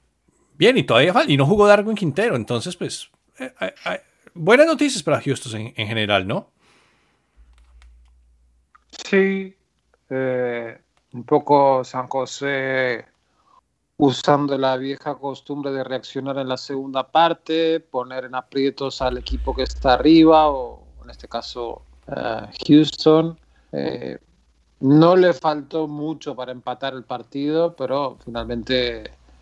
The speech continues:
Speaker 2: eh, se quedó con las ganas, eh, San José y creo que se fue un poco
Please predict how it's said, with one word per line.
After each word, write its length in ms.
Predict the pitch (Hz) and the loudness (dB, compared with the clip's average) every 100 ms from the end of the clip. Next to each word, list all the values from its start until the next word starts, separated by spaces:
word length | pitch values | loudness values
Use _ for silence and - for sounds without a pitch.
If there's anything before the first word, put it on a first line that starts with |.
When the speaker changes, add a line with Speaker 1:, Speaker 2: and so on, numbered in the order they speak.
| - | -8
Speaker 2:
eh, 380 | - - - - | -4 -2 -4 -4
se 300 | - 143 117 | 0 2 4
quedó 280 | 127 127 123 | 4 6 6
con 160 | 131 | 4
las 160 | 127 120 | 4 2
ganas, 460 | 127 127 120 - 127 | 0 0 -6 -10 -14
eh, 100 | 117 | -16
San 260 | - 120 | -14 -14
José 520 | 113 127 - 143 151 147 | -8 -8 -2 0 2 2
y 140 | 123 | 0
creo 200 | 131 127 | -4 -8
que 80 | 117 | -6
se 160 | 127 | -8
fue 180 | 117 131 | -8 -6
un 60 | 120 | -6
poco 580 | 131 131 123 113 110 | -6 -2 -2 -2 -6